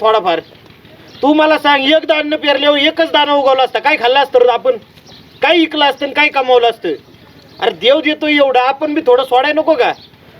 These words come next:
खाऊ दे ना त्या गायीने काय खाल्लं तर. काय चारा पाण्याचा तर खर्च येतो ना तुला. अरे, पण आपला देश, देव, धर्म, संस्कृती जपा थोडीफार,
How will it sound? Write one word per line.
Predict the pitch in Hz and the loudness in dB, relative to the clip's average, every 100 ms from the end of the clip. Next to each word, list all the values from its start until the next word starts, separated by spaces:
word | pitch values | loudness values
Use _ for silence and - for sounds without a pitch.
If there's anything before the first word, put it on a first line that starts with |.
| - | -14
खाऊ | - 240 | -2 -2
दे | 349 | 2
ना | 359 | 0
त्या | 349 320 | 2 0
गायीने | 311 302 | 0 0
काय | 302 269 254 | 0 0 0
खाल्लं | 208 214 196 | -2 -2 -2
तर. | 185 - - - - | -4 -6 -20 -14 -4
काय | 269 294 | -2 -2
चारा | 285 285 311 | -2 -2 0
पाण्याचा | 311 311 302 311 | 0 0 0 -2
तर | 311 311 | -2 0
खर्च | 320 - | 0 -2
येतो | 285 330 | -4 -4
ना | 311 | -2
तुला. | 294 247 170 - _ - - - | -2 -2 -2 -12 _ -20 -20 -8
अरे, | 175 220 | -2 0
पण | 233 254 | 2 0
आपला | 240 233 254 | 0 0 0
देश, | 196 240 254 233 220 | 2 4 6 6 4
देव, | - 214 254 247 220 | -2 2 4 6 4
धर्म, | - 226 254 233 | 2 2 4 2
संस्कृती | 214 254 240 - 254 240 220 - - | 0 -2 -2 -6 -6 -2 -4 -6 -12
जपा | 160 226 302 294 | -4 -4 -2 -4
थोडीफार, | 403 311 302 | -4 -2 0